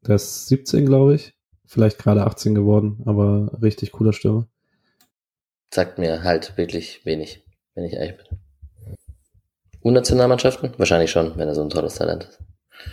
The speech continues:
Speaker 2: Mm, genau, macht er ziemlich gut. Flecken hält. Und, ähm, in der siebenundachtzigsten Minute haben wir einen dieser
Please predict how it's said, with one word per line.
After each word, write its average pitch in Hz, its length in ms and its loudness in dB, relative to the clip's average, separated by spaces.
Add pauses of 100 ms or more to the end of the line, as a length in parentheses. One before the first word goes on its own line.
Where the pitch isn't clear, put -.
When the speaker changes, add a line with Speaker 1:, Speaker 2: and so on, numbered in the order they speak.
(880)
Speaker 2:
Mm, 101 640 2 (840)
genau, 104 260 0 (100)
macht 110 160 2
er 117 60 0
ziemlich 120 220 0
gut. 185 240 0 (1200)
Flecken 107 340 0
hält. 135 240 2 (960)
Und, 104 760 2
ähm, 101 460 2
in 98 100 -4
der 101 120 4
siebenundachtzigsten 127 800 0
Minute 127 300 0
haben 107 160 2
wir 101 180 2
einen 101 300 0
dieser 98 400 0